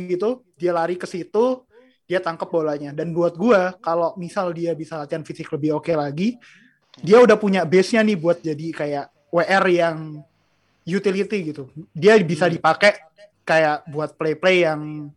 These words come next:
Speaker 1: uh, short route gitu. Karena kan dia kan nggak terlalu atletis, jadi kalau di,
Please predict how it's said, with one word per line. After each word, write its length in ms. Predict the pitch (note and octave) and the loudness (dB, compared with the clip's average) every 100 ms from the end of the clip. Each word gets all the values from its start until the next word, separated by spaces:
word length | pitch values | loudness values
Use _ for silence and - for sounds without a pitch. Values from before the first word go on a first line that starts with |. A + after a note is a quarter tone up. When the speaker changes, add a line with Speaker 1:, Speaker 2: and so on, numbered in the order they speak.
| _ | _
Speaker 1:
uh, 640 | - C#3 C#3 C3+ C3+ C3+ C3 | -10 -6 -4 -6 -6 -10 -14
short 320 | - F3+ F3+ F#3 | -2 2 2 4
route 320 | G3 F#3+ F3 | 4 4 0
gitu. 480 | E3 F#3 F3 E3+ D#3+ | -4 0 0 -2 -4
Karena 220 | D#3+ D#3 | -4 -4
kan 140 | F#3 F#3 | -2 0
dia 160 | F#3+ | 0
kan 80 | G#3 | -2
nggak 220 | F#3 D#3 | -4 -8
terlalu 400 | D3+ D3 D3+ C#3+ _ _ _ _ | -6 -8 -8 -10 _ _ _ _
atletis, 480 | D#3 D3+ D3+ - F#3 | -4 0 0 0 -2
jadi 240 | E3+ E3 F3+ | 0 0 2
kalau 160 | D#3+ | 0
di, 160 | D#3 | -4